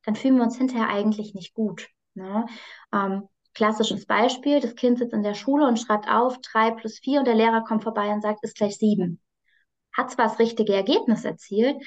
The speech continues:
aber es hat eigentlich nicht wirklich entschieden, was kommt dahin. Es ist wie beim Shaping. Wenn der Hund sich was selber beibringt,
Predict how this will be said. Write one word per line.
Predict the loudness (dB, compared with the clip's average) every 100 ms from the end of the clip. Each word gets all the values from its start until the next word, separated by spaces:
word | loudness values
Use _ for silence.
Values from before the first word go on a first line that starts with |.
| -20 -6
aber | -4
es | -2 -4
hat | 0
eigentlich | 2 4 4 2
nicht | -2 2
wirklich | 4 4 2 -4
entschieden, | -6 -2 0 0
was | -2 -2
kommt | 0 0
dahin. | 0 0 0 0 -4 -8 -20 -20 -10
Es | -4 -4
ist | 0
wie | 2
beim | 2
Shaping. | 2 2 2 2 -2
Wenn | -2 -2
der | 0
Hund | 0
sich | 0 -4
was | -4
selber | -2 2 2
beibringt, | 2 2 0 -2 2 2